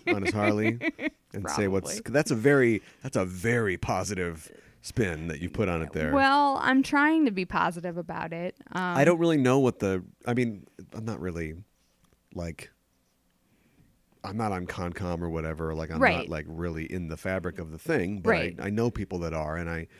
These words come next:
Speaker 1: and I know about the drama that's been going on, and so,
Speaker 2: Mm-hmm.
Speaker 1: you know, I wonder about just, "Hey, I'm gonna wear my costumes and go check some stuff out." Like, if those,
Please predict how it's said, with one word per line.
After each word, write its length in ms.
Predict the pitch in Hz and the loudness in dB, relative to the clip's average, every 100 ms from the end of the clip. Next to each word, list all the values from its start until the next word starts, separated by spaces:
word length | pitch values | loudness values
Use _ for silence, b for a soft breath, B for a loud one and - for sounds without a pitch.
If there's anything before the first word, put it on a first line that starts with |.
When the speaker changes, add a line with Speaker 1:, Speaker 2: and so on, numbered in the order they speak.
| b b | b b
Speaker 1:
and 80 | - | -6
I 60 | 90 | -2
know 240 | 95 92 | 0 0
about 580 | 87 87 90 92 - - _ b b b - | 0 -2 -2 -2 -4 -12 _ b b b -14
the 420 | - 87 92 85 | -12 -4 0 0
drama 400 | 101 95 95 90 | 0 0 0 0
that's 180 | 82 82 | -2 -6
been 160 | 80 | -8
going 260 | 76 80 82 | -6 -6 -2
on, 380 | 104 85 78 82 | 0 0 -2 -6
and 240 | 76 82 | -2 -2
so, 160 | 95 92 | -2 -2
Speaker 2:
Mm-hmm. 300 | 82 82 82 b b | -2 -2 -8 b b
Speaker 1:
you 80 | 110 | -2
know, 60 | |
I 60 | 101 | 0
wonder 480 | 104 104 95 90 - - - | 0 0 0 0 -4 -12 -10
about 340 | 85 87 82 - _ - | -8 -4 -6 -8 _ -14
just, 280 | 95 - - | -10 -10 -2
"Hey, 500 | - 101 165 123 98 | 2 6 6 4 0
I'm 140 | 78 127 | -4 -2
gonna 300 | 120 110 98 - | 0 -2 -4 -2
wear 160 | 127 139 | 0 2
my 100 | 117 | 0
costumes 580 | 165 151 - 127 110 | -2 -2 -2 0 0
and 100 | 92 | -2
go 100 | 101 107 | -2 -2
check 240 | - 123 | -4 -6
some 80 | 104 | -6
stuff 260 | - 123 107 | -4 -2 0
out." 260 | 92 85 | -2 -2
Like, 180 | 85 82 | -4 -6
if 140 | 85 - | -8 -6
those, 300 | 90 87 | -4 -6